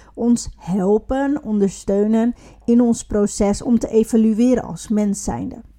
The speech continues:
Nou, dat klinkt echt heel zwaar als ik zo zeg, evolueren als mens zijnde, maar dit is wel een beetje hoe het gebeurt. Hè, als je even kijkt hoe wij zijn geëvolueerd van mensen, van,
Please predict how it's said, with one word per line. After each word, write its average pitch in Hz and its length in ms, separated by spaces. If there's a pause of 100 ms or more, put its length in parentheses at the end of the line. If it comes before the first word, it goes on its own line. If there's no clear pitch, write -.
(760)
Nou, 180 160
dat 170 140
klinkt 208 320
echt 226 180
heel 208 220
zwaar 190 340
als 214 160
ik 190 180
zo - 180
zeg, 196 300
evolueren 190 680
als 190 140
mens 226 260
zijnde, 247 240
maar 254 160
dit 247 120
is 262 120
wel 285 160
een 277 60
beetje 269 280
hoe 233 260
het 233 140
gebeurt. 208 520 (540)
Hè, 240 180
als 233 120
je 226 120
even 233 200
kijkt 233 280
hoe 220 160
wij 220 200
zijn 220 220
geëvolueerd 214 560
van 208 220
mensen, 208 500
van, 196 280